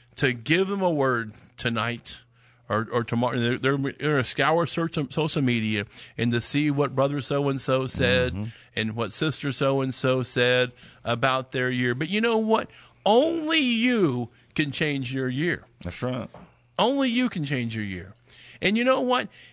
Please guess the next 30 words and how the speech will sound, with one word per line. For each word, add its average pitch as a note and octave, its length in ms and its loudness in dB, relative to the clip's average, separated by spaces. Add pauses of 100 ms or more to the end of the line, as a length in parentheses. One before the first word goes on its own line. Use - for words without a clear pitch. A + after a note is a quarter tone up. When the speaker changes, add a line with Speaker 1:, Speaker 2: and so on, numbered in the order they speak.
(160)
Speaker 1:
Even D#4+ 420 0
if D4 180 0
somebody A#3+ 500 2
has G3+ 380 0
a F#3 140 4
word F3+ 380 2
for F3 160 0
their E3+ 280 4
year, C3 480 0 (220)
it, F3+ 400 -2
it's E3 480 -6
not A3 200 -2
the G#3 60 -2
word F3 200 0
for D3+ 100 -4
your C#3+ 240 0
year, F3 260 0
because E3+ 320 0
your D#4+ 140 0
year G#3 220 2
is F3 100 0
gonna F3 160 -2
be D#3 140 0
what D#3 180 -2
you D3 140 0
make C3+ 260 -2
of E2 140 -14
it. - 80 -18 (160)
Speaker 2:
That's G#2+ 100 -12
true. G#2 260 -4